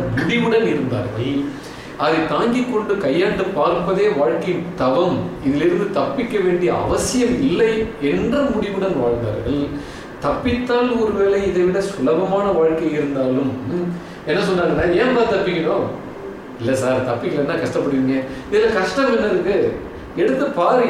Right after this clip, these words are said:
ஈஸ்வரன் அப்படி ஒரு சூழ்நிலை கொண்டு வந்து கொடுக்கும்போது நீ ஏன் தப்பிக்கிற?" அப்படின்னாங்க. So, அப்படி வாழ்ந்தவர்கள் நம்முடைய முன்னோர்கள். இப்ப என்ன ஆச்சுன்னா,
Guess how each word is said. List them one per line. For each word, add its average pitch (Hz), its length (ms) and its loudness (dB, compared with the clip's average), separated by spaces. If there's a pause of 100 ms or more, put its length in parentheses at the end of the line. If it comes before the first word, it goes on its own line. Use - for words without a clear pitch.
(120)
ஈஸ்வரன் 240 340 0
அப்படி 185 200 2
ஒரு 175 140 2
சூழ்நிலை 196 400 0
கொண்டு 180 260 0
வந்து 175 120 2
கொடுக்கும்போது 165 380 0
நீ 180 220 0
ஏன் 208 220 2
தப்பிக்கிற?" 180 460 0
அப்படின்னாங்க. - 600 0 (1120)
So, 262 160 -2
அப்படி 254 220 2
வாழ்ந்தவர்கள் 208 680 2
நம்முடைய 139 360 -2
முன்னோர்கள். 131 400 0 (440)
இப்ப 180 180 0
என்ன 180 200 2
ஆச்சுன்னா, 214 400 -2